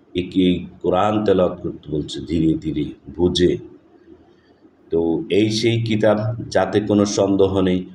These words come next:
মুত্তাকিদের জন্য হেদায়াত। সূরা বাকারা আয়াত দুই। যারা গায়েবের প্রতি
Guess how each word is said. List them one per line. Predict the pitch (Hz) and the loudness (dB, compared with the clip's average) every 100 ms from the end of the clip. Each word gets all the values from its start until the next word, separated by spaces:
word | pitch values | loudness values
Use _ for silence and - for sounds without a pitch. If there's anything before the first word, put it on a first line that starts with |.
| - - | -14 -4
মুত্তাকিদের | 98 104 - 101 - 104 98 101 92 | -2 -2 -2 -2 0 -2 2 2 4
জন্য | 95 95 90 87 - - _ _ _ - | 0 2 0 -2 -6 -16 _ _ _ -2
হেদায়াত। | 92 101 90 - - - _ _ _ _ _ - - _ _ _ - - - - _ _ - _ _ 320 - _ _ - - - - _ | 0 2 2 0 -6 -14 _ _ _ _ _ -20 -20 _ _ _ -20 -20 -20 -20 _ _ -20 _ _ -20 -20 _ _ -20 -20 -20 -20 _
সূরা | - 95 92 | -2 0 2
বাকারা | 92 87 87 87 85 82 82 | 0 0 2 2 2 0 -2
আয়াত | 80 78 73 - | 0 0 -2 -6
দুই। | 62 - - _ _ _ _ _ _ _ _ _ - _ - _ _ - - - - | -10 -10 -14 _ _ _ _ _ _ _ _ _ -20 _ -20 _ _ -20 -20 -20 -2
যারা | 87 92 | 0 2
গায়েবের | 87 87 92 92 92 90 | 0 2 2 2 2 2
প্রতি | 92 90 90 87 | 0 -2 -2 -4